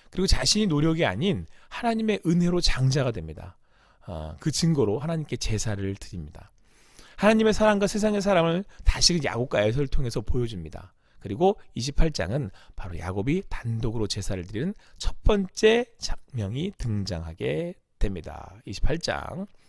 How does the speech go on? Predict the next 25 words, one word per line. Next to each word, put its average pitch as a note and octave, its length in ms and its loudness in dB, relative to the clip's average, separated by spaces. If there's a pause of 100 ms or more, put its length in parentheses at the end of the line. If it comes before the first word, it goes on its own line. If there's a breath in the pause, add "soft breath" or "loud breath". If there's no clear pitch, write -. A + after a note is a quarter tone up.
(1800 loud breath)
야곱은 A#3 480 6
형 C4+ 240 6
에서를 F#3+ 340 4
피해 D3+ 240 6
도망하는 E3 480 2
중에 A2+ 460 -2
돌베개를 E3+ 540 4
베고 B2+ 460 0
잠이 A#2+ 280 -2
들게 A#2+ 320 0
되는데 F#2 640 -4
이때 B2 240 -6
천사가 D#3+ 420 -2
하늘에 F3 320 -2
닿는 A2+ 500 -6
사다리를 A2+ 560 -2
오르락내리락 A2 720 0
하는 G#2+ 120 -6
것을 F#2 220 -8
보게 G2+ 240 -2
됩니다. E2+ 440 -10 (520 soft breath)
이때 C#3+ 200 2
야곱이 B2+ 300 4
고백합니다. F2+ 720 -6
"아, G2 460 -4